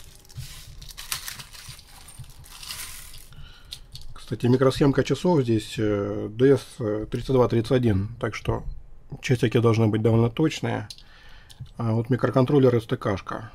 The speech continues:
То есть что за, что за S T K, не ясно. Ну, то есть это какие-то китайские микроконтроллеры. Вот D S тридцать два тридцать один. И вот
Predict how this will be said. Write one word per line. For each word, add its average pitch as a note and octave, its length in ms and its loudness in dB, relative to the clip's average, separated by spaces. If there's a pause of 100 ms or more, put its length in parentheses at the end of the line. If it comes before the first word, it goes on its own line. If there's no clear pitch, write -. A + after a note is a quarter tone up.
(160)
То - 80 -16
есть - 140 -18
что - 300 -6
за, A#2+ 240 -2 (640)
что - 260 4
за C3 80 8
S B2 120 4
T C3 100 -4
K, C3+ 180 0
не A2+ 160 4
ясно. A2 400 -6 (220)
Ну, - 240 -6
то B2 100 -4
есть A2 100 -2
это A#2+ 160 0
какие-то A#2 380 0
китайские A2 480 -4
микроконтроллеры. A2+ 720 -2 (1120)
Вот A#2+ 240 6
D B2 140 8
S A#2 100 6
тридцать A#2+ 260 2
два A#2+ 140 6
тридцать A#2+ 320 0
один. F3 400 2 (1160)
И C3+ 200 -4
вот C3 400 0